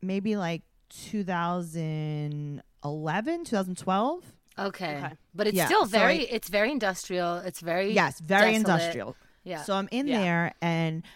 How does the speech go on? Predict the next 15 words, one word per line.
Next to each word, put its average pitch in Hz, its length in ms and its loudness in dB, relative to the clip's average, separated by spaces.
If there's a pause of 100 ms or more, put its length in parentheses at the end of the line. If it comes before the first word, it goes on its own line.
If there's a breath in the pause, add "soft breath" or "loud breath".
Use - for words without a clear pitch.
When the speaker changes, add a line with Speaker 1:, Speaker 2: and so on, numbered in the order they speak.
(140 loud breath)
Speaker 1:
I 185 100 -2
have, 196 200 0
like, 185 180 0
all 262 160 4
these 269 180 -2
guys 208 220 -2
coming 202 320 -4
in 156 100 -8
and 170 140 -4
out, 156 240 -2
and 170 180 -2
the 170 40 -2
drivers 226 640 0
are 156 360 2 (460 loud breath)
Turkish, 196 840 0